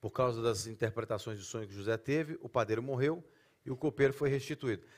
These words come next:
Mas dentro da prisão, há males que vêm para o bem. Onde uma pessoa poderia imaginar que a vida dela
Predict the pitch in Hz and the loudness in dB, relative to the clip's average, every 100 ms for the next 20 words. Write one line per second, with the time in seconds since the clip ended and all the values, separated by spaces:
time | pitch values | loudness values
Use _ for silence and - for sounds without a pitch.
0 | - - 139 110 165 240 220 190 147 131 | -8 2 2 6 6 6 4 2 2 0
1 | - 123 131 120 135 175 196 - 185 202 | 0 -2 -2 4 6 6 4 -2 -2 -4
2 | 247 - _ _ 95 139 147 170 175 131 | -4 -14 _ _ 4 4 6 4 4 4
3 | 95 - _ _ _ _ _ _ _ _ | 2 -2 _ _ _ _ _ _ _ _
4 | _ _ _ - 180 254 247 208 220 202 | _ _ _ 2 4 6 2 0 0 2
5 | 175 131 - 156 170 160 160 151 143 170 | 2 2 2 2 2 2 2 4 4 2
6 | 202 208 202 151 185 156 143 127 131 156 | 4 4 4 4 2 4 4 4 4 0
7 | 165 _ _ _ _ _ _ _ - 139 | -4 _ _ _ _ _ _ _ 4 6
8 | 127 110 202 190 208 135 101 135 151 170 | 6 0 -4 4 4 4 4 8 10 8
9 | 185 190 | 6 0